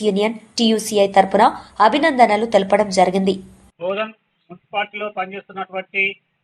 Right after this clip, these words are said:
Speaker 2: కార్మికుల సమస్యలపైన మున్సిపల్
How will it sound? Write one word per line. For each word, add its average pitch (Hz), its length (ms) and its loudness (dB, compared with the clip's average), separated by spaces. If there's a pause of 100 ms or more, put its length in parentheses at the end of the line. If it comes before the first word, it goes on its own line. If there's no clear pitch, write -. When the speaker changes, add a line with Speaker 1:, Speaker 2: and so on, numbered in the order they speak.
(300)
Speaker 2:
కార్మికుల 196 500 -8 (140)
సమస్యలపైన 185 680 -6 (1200)
మున్సిపల్ 196 420 -12